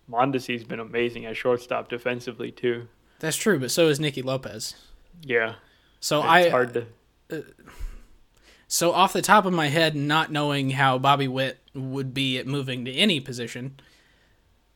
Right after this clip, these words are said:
Speaker 2: I would keep Nicky Lopez at short, move Adalberto over to third, and put Witt at second.
Speaker 1: Yeah.
Speaker 2: And then the other Witt goes to right field.
Speaker 1: Yeah, they can do that.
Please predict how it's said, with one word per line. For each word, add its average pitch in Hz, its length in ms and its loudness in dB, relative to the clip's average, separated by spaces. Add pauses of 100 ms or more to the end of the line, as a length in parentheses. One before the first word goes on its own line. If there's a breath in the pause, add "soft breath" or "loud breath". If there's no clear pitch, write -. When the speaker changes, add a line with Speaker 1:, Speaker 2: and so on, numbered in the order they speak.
Speaker 2:
I 160 160 6
would 180 240 2
keep 165 240 -4
Nicky 151 280 -2
Lopez 147 440 -2
at - 100 -6
short, 131 500 -4
move 139 200 -4
Adalberto 135 520 -2
over 127 340 -4
to 117 100 -8
third, 123 340 -4
and 120 120 -6
put 117 180 -8
Witt 117 180 -6
at 90 100 -10
second. - 320 -10 (1120)
Speaker 1:
Yeah. 113 240 -8 (220)
Speaker 2:
And 151 200 0
then 135 440 0
the 139 120 -2
other 190 200 4
Witt 120 340 -6 (380)
goes 131 280 -2
to 127 100 -8
right 120 160 -4
field. - 220 -14 (2750)
Speaker 1:
Yeah, 120 180 -6
they 123 120 -2
can 120 100 -10
do 117 160 -6
that. 117 160 -6